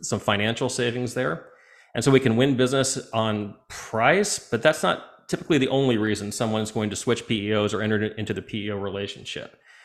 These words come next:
And what we, we stress on the, on the sales training side is you need to look for multiple points of attachment. So price is one, and pr-, price may be one, but we're very, very seldom the lowest cost, uh,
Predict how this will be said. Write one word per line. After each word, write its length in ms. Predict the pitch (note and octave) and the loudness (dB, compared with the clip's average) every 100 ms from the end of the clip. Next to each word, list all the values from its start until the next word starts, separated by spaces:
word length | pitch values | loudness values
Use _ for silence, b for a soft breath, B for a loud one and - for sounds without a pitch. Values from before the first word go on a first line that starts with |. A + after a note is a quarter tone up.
| B | B
And 80 | A#2+ | 2
what 100 | A#2 | 2
we, 200 | A#2 A#2+ | 2 0
we 80 | C3+ | -2
stress 360 | - C3 A#2 B2 | 2 4 4 4
on 120 | G#2 | 2
the, 220 | G2+ A2+ | 0 -2
on 140 | A#2 G#2+ | -4 -2
the 40 | |
sales 280 | - A#2 G2+ | 2 2 2
training 320 | C#3+ C3+ A#2 | 4 4 4
side 240 | G#2+ G2+ | 2 2
is 100 | G2+ | 2
you 120 | A2+ D#3+ | 2 2
need 180 | E3 | 2
to 60 | C#3 | 4
look 120 | B2+ | 2
for 80 | B2 | 0
multiple 440 | G#2+ C3 C#3+ A#2+ | 2 2 4 0
points 300 | A2+ B2+ A2 | 0 2 2
of 60 | G2 | 0
attachment. 560 | F#2+ - E2+ - E2+ - B B | -2 -2 -2 -4 -12 -16 B B
So 100 | - | -6
price 320 | C3 E3 E3 | 4 4 6
is 120 | C#3+ | 2
one, 220 | G#2+ F2+ - - _ - | 0 -6 -8 -20 _ -6
and 200 | A2+ A2 | -4 -4
pr-, 100 | - | -8
price 240 | B2 B2+ C3 | -2 0 2
may 120 | B2+ | 2
be 120 | A2+ | 2
one, 240 | G#2 G#2 | 2 2
but 80 | G#2+ | 4
we're 120 | C3 | 4
very, 360 | C3+ A2+ D#3+ C#3+ | 4 4 6 4
very 420 | G#2+ C3+ C3+ A#2 | 4 4 4 2
seldom 400 | - A#2 G#2 G2+ B B B | 0 0 0 -4 B B B
the 100 | A2+ | 0
lowest 420 | G#2+ C3 C3 G#2+ | 6 8 6 4
cost, 540 | - - A#2 F#2 - - b b - | -2 2 2 2 -4 -10 b b 0
uh, 440 | G#2+ G2 F2+ - | 2 2 0 -8